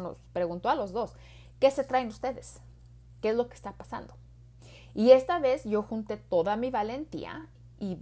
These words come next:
decidí que le iba a contar a mi papá todo lo que había ocurrido, pensando en que él me iba a apoyar, pensando en, en que él defendería y protegería a su hija. Eso es lo que yo pensé. Y con esto me salió.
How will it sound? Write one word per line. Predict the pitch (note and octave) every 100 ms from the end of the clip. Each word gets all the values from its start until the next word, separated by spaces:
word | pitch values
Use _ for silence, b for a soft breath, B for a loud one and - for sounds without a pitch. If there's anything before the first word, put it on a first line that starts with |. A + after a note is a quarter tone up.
| D3 -
decidí | F3+ E3+ F#3 F3+ G3
que | - D4
le | D#4
iba | A3 G3 A3+
a |
contar | - B3 D#3 F3+
a |
mi | G#3+ A3+
papá | G#3+ G3+ A3+
todo | A#3+ A3 A#3+
lo | A#3 G#3+
que | -
había | E3+ F3 E3+ - -
ocurrido, | F#3 - F#3+ E4 - -
pensando | C#4 C#4+ F#4 A#4+ C4+ C#4+ - - - - - - - -
en | B3+ C4+
que | C4 G#3+
él | A#3+
me | A#3
iba | E3+ E3+
a | -
apoyar, | C#3 G#3 A4 - - B B B B B
pensando | C#4+ C4 D#4+ A#4 D4 A#3 -
en, | A#3+ A#3 A3 - -
en | A3+ G#3+
que | A3+ -
él | A#3+ A#3+ G#3+ C#4+
defendería | A#3+ A3+ G#3+ G3+ G#3 A#3+ E3+ A#2+
y | A3+
protegería | G#3+ G3 F#3+ F#3 G3+ F3+ E3+ - -
a | D#3+
su | - A#3+
hija. | B4 - - -
Eso | A3 D#4
es |
lo | E4+
que | E4 A3+
yo | G3+ -
pensé. | E3+ - A3+ - B B B -
Y | B3
con | C4+ B3+
esto | B3+ C4+
me | B3
salió. | A3 G#3